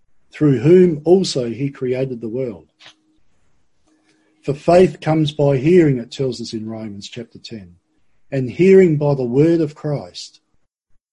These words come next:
And faith is the substance of things hoped for, the evidence of things not seen. The words of our Bibles are precious.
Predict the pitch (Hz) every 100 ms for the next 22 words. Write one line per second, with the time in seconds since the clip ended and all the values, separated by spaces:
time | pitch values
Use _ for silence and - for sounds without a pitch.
0 | _ - _ 139 123 - 165 180 156 -
1 | - 151 143 131 - 175 - - 143 120
2 | - - 143 - 143 131 127 - 185 -
3 | _ 123 104 87 _ _ _ _ _ _
4 | _ 139 139 156 190 180 123 98 - -
5 | - _ _ 139 - 135 131 120 127 117
6 | - 147 139 90 80 _ _ _ _ _
7 | _ _ _ _ _ _ _ _ - 123
8 | 131 170 190 196 - - - _ 143 139
9 | 147 117 131 143 143 117 143 147 - _
10 | _ 113 - - 117 - - - -